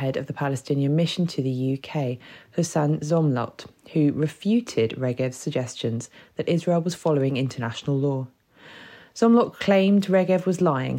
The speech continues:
that Israel had deliberately targeted hospitals and schools and described horrific conditions in Gaza,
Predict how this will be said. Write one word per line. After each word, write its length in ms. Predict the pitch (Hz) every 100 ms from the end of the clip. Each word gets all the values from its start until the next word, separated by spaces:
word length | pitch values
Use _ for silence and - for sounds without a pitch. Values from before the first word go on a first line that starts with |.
| 117
that 140 | 156
Israel 300 | 175 170 170
had 180 | 160 156
deliberately 600 | - 190 196 - - 147
targeted 460 | - 147 139 151 -
hospitals 500 | 156 - - 151 156
and 80 | 156
schools 380 | - 208 214
and 180 | 175 165
described 480 | 160 - 165 160 165
horrific 600 | 190 190 175 135 - -
conditions 460 | - 151 143 143 139
in 100 | 143
Gaza, 420 | 143 147 160